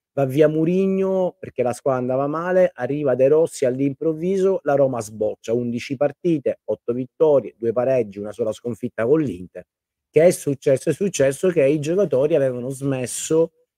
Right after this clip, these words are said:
eh, di credere nell'allenatore. Quindi l'allenatore ha una responsabilità, sì, ma fino a un certo punto.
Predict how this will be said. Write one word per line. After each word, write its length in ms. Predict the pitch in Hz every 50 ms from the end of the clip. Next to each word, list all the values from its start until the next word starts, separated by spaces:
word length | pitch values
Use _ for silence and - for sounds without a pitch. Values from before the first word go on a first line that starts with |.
| _ _ _ _ -
eh, 280 | 123 131 131 131 123
di 140 | 123 143 160
credere 480 | 147 156 139 139 135 135 127 120 101 95
nell'allenatore. 840 | 113 120 117 113 110 107 104 104 101 95 - 95 98 98 95 95 101
Quindi 260 | 131 156 147 139 123
l'allenatore 640 | 117 123 127 135 135 143 143 147 185 190 180 160
ha 220 | 143 139 147 151 151
una 140 | 143 131 123
responsabilità, 920 | 135 135 - - - 147 139 - 160 151 151 143 160 170 170 147 139 120 127
sì, 260 | - - - 123 110 _ -
ma 120 | 131 123
fino 260 | - - 117 110 110 110
a 20 |
un 80 | 107 101
certo 320 | - 113 101 _ - 104
punto. 440 | 95 87 87 90 92 _ - 95 95